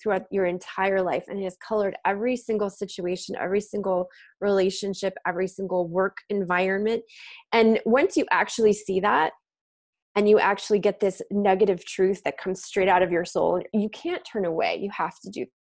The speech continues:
the work. So I start with basically asking people to do visualization and really start to see that younger version of themselves. And through the questions that I ask, you usually start to, like, really get clear on this younger version of yourself and then kind of ask, "What do you need from me?"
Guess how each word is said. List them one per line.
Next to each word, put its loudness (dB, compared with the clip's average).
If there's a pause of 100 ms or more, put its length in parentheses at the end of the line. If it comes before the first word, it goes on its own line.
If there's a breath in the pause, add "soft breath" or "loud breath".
(240)
the -8
work. -6 (460 loud breath)
So 4
I 4
start 0
with 4
basically 0
asking -4
people -4
to -12
do -4
visualization -4 (360 loud breath)
and 4
really 6
start 0
to -4
see -2
that 0
younger 0
version -2
of -4
themselves. -6
And -2
through 0
the -2
questions -2
that 2
I 2
ask, -2
you -2
usually 0
start 0
to, -4
like, 4
really 6
get 0
clear 2 (460 loud breath)
on 2
this 2
younger 2
version 0
of -2
yourself -4
and 0
then 0
kind -4
of -6
ask, -2
"What -2
do -2
you 0
need -4
from -4
me?" -2